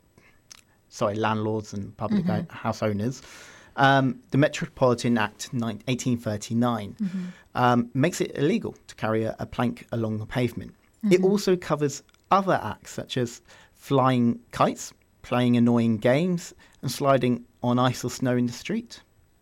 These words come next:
Speaker 2: Interesting. Well, we've not had any <laughs> snow this, uh, <laughs> this year, and I
Speaker 1: No.
Speaker 2: doubt we will, but
Speaker 1: It's questionable whether
Speaker 2: it's enforceable.
Speaker 1: you know, whether, uh, the police would inter-, you know,
Speaker 2: Mm.
Speaker 1: it would be in the interest of
Speaker 2: Mm-hmm.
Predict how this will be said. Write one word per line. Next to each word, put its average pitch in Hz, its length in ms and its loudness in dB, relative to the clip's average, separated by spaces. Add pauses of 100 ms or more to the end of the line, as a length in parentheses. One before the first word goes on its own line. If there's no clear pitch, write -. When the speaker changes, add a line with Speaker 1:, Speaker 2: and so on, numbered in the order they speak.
(260)
Speaker 2:
Interesting. 170 720 -10
Well, 175 100 -8
we've 175 140 -4
not 190 140 0
had 185 120 -2
any 180 240 6
<laughs> - 120 -4
snow 185 200 2
this, 175 360 -6 (200)
uh, 180 180 4
<laughs> - 0 -
this 190 460 0
year, 170 120 0
and 165 100 -2
I 170 100 -4 (200)
Speaker 1:
No. 202 200 8
Speaker 2:
doubt 175 200 0
we 170 100 -6
will, 160 240 -4
but 156 220 -10 (160)
Speaker 1:
It's 202 120 4
questionable 170 580 2
whether 113 540 4 (340)
Speaker 2:
it's 175 140 -6
enforceable. - 640 -10 (200)
Speaker 1:
you 147 200 0
know, 104 180 -2
whether, 127 360 4
uh, 147 160 -4
the 139 120 -2
police 120 360 -2
would 113 160 -6
inter-, 110 500 -8
you 117 120 -6
know, 113 80 -8
Speaker 2:
Mm. 190 340 2
Speaker 1:
it 123 160 0
would 120 100 -6
be 127 100 0
in 113 80 2
the 110 120 0
interest 107 340 -8
of 131 80 -20 (200)
Speaker 2:
Mm-hmm. 175 280 0